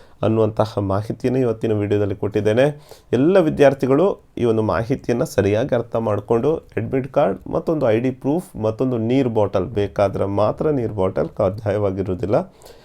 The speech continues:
ನೀವು ಪರೀಕ್ಷೆಯನ್ನ ಬರೀರಿ. ಮೂವತ್ತು ನಿಮಿಷದ ಪರೀಕ್ಷೆ ಆಗಿರುತ್ತೆ, ಎಲ್ಲವೂ ಮಲ್ಟಿಪಲ್ ಚಾಯ್ಸ್ ಆಗಿರುತ್ತೆ. ಎಲ್ರಿಗೂ ಕೂಡ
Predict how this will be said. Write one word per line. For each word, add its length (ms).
ನೀವು 100
ಪರೀಕ್ಷೆಯನ್ನ 640
ಬರೀರಿ. 480
ಮೂವತ್ತು 320
ನಿಮಿಷದ 340
ಪರೀಕ್ಷೆ 380
ಆಗಿರುತ್ತೆ, 680
ಎಲ್ಲವೂ 360
ಮಲ್ಟಿಪಲ್ 480
ಚಾಯ್ಸ್ 320
ಆಗಿರುತ್ತೆ. 680
ಎಲ್ರಿಗೂ 360
ಕೂಡ 200